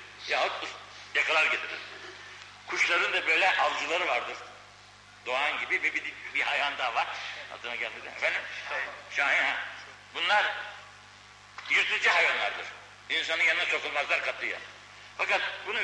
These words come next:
yağdayken yakalar avcı, getirir evine. Bunu kapar karanlık bir odaya. Yavru, bunu kırk gün orada besler. Kırk gün besler bunu. Hiç ama dışarıdan kimseye göstermez. Hep kendi girer içeriye. Yedirir, avını verir,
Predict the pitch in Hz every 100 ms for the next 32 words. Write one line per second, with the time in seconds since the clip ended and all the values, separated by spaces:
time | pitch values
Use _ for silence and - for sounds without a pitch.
0 | - - - - 214 233 190 160 147 156
1 | - 175 156 127 - - - - - -
2 | - - 214 269 180 180 165 - - -
3 | - - - - - - 170 220 190 -
4 | 190 220 208 151 165 185 196 - 160 156
5 | 156 139 - - - - - - - -
6 | - - - 151 165 135 - - - 160
7 | 185 - 254 - - 185 185 165 151 127
8 | - - 233 - - 202 156 151 160 135
9 | - - - - 170 143 147 - - 127
10 | 135 135 165 147 131 113 117 104 - -
11 | - - - - - - 156 156 110 104
12 | 92 87 90 131 131 - - - - -
13 | 151 110 101 104 127 131 127 104 90 160